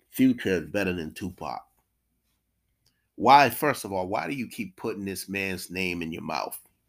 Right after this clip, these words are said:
He's been gone for so many years. And y'all still talking about him. Just like he predicted, just like he wanted.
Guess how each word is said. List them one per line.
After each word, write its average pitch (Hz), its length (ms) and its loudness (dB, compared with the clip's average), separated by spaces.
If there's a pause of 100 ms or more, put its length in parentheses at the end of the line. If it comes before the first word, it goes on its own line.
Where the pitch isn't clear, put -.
(200)
He's 104 180 0
been 92 240 -2
gone 95 320 2
for 80 180 -8
so 101 300 -2
many 95 220 -4
years. - 580 -10 (2500)
And 95 160 0
y'all 87 180 0
still 98 340 -4
talking 92 420 -2
about - 340 -10
him. 71 180 -18 (1600)
Just 131 320 0
like 139 180 -2
he 135 140 -2
predicted, 135 680 -8
just 117 260 -10
like 120 200 -8
he 135 140 -6
wanted. 127 420 -2